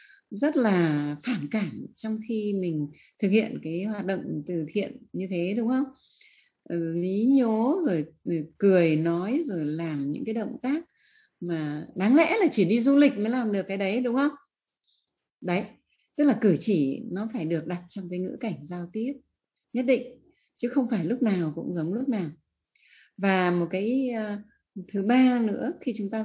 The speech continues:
sử dụng cái sự, ừ, cái giao tiếp không lời đấy là phải thể hiện cái sự phù hợp giữa cử chỉ và lời nói.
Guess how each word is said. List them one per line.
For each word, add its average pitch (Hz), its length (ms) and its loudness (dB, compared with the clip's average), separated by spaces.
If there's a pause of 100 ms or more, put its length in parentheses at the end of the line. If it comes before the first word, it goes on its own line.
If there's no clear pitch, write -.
(100)
sử 160 140 -2
dụng 170 320 -6 (580)
cái 180 440 -2 (180)
sự, - 360 -6
ừ, 147 220 -2 (120)
cái 180 140 0
giao 220 200 0
tiếp 294 120 -2
không 233 140 0
lời 170 260 0
đấy 143 180 0
là 170 280 -6 (320)
phải 160 80 -2
thể 180 120 -4
hiện 160 320 -2
cái 190 60 -4
sự - 260 -6 (140)
phù 156 160 -4
hợp 156 340 -4
giữa - 280 -12 (160)
cử 202 140 0 (120)
chỉ - 380 -8 (480)
và 160 140 -6
lời 151 260 -2
nói. 143 260 -8